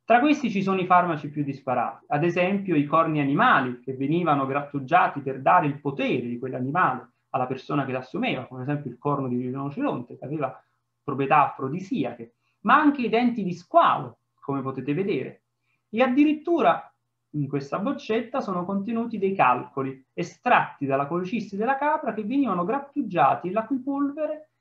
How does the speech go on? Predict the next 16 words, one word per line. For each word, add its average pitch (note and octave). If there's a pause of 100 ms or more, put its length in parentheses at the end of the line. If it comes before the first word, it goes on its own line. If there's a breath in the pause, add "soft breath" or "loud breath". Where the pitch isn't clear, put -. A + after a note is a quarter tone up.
(120)
era A#3
utilizzata G3 (160)
per F#3
curare A3
la B3+
calcolosi G#3+
umana. A#2+ (580)
È G#3
un G#3+
principio C#4
alchemico, F#3+
similia D#3
similibus E3
curentur, B3+
che C4+
però A3